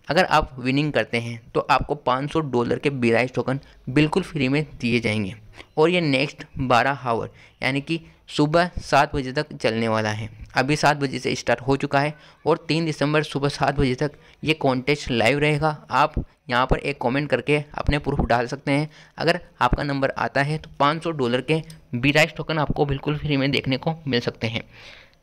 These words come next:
साथ में यहाँ पर Twilio की तरफ से एक घंटे पहले ट्वीट किया गया है, "Wow, Bryce is planning something big again। Already two marketing plus, plans announced। Now the third marketing plan, plan is going to be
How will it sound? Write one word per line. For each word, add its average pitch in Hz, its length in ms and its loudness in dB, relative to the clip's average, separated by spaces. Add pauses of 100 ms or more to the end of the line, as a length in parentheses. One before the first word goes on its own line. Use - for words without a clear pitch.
(220)
साथ 160 220 2
में 190 140 0
यहाँ 156 160 0
पर - 400 -4 (840)
Twilio 170 380 2
की 170 60 -10
तरफ 147 200 2
से - 240 -2
एक 147 160 2
घंटे 170 200 0
पहले 147 180 -2
ट्वीट 147 260 -6
किया 135 200 -2
गया 139 160 4
है, 143 260 -4 (180)
"Wow, 139 300 4
Bryce 139 420 -2
is 147 140 -4
planning 131 480 0
something 135 480 0
big 147 160 -2
again। 113 300 0 (520)
Already 156 460 2 (400)
two 170 80 6 (100)
marketing 147 460 0
plus, 139 240 2 (280)
plans 147 400 2
announced। 123 880 -4
Now 147 200 4
the 165 60 2
third 165 200 2
marketing 143 500 -2
plan, 127 200 2 (400)
plan 147 300 0
is 151 240 -6
going 135 300 0
to 139 120 0
be - 160 -4